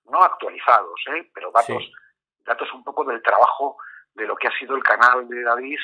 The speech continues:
Speaker 1: eh, a lo largo del año pasado, ¿no? Y yo creo que lo de Juan sí que tiene algo que ver con, eh, con el hecho de que, de que no se han cubierto las expectativas que se diseñaron a la vuelta del verano.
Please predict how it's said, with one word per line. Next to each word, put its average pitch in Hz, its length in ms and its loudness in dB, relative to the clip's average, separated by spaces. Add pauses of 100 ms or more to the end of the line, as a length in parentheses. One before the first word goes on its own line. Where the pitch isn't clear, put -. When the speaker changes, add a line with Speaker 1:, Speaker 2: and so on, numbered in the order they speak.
(140)
Speaker 1:
eh, 131 120 -2
a 120 60 4
lo 110 140 -4
largo 127 240 2
del 120 100 2
año - 240 -4
pasado, 92 400 0
¿no? - 140 -20 (540)
Y 139 120 -10
yo 185 120 0
creo 220 200 4
que 226 80 0
lo 101 100 2
de 98 80 2
Juan 139 340 4
sí - 100 -8
que 131 100 -6
tiene 131 260 -2
algo 127 240 6
que 127 120 2
ver 127 300 4
con, 131 200 -2
eh, 147 120 -14 (360)
con 95 180 4
el 95 120 -8
hecho 123 340 0 (440)
de - 320 -8
que, 131 560 2 (520)
de - 160 -8
que - 120 -2
no 139 140 2
se - 180 2
han 156 120 -4
cubierto 151 480 0
las 151 200 4
expectativas 147 920 0 (600)
que 147 120 -4 (100)
se 117 100 -4
diseñaron 127 720 0
a 131 60 8
la 113 100 8
vuelta 117 300 4
del 101 140 -2
verano. 110 320 2